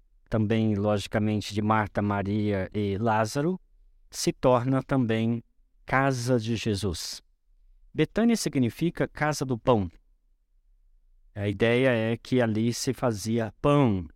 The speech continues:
então por isso aquele lugar chama-se casa de pão.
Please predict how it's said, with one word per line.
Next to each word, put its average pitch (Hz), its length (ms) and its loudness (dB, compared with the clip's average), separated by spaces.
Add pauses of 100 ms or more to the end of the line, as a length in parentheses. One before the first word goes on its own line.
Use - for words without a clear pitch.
(100)
então 117 360 0
por 117 160 -2
isso 117 200 -2
aquele 120 240 -2
lugar 110 300 0
chama-se 104 500 -2
casa 98 560 -4 (560)
de 95 200 -4
pão. 85 260 0